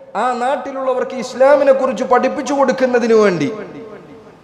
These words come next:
അദ്ദേഹത്തെ പിരിയുന്നതിന് മുൻപ് നബി സല്ലല്ലാഹു അലൈഹി വസല്ലം പറഞ്ഞു, "യാ മുആദ്,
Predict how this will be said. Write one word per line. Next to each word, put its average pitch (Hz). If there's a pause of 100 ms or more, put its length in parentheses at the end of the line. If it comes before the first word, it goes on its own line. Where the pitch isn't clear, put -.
(640)
അദ്ദേഹത്തെ 233
പിരിയുന്നതിന് 240
മുൻപ് 247
നബി 220
സല്ലല്ലാഹു 247
അലൈഹി 247
വസല്ലം 262
പറഞ്ഞു, 269 (760)
"യാ 240
മുആദ്, 240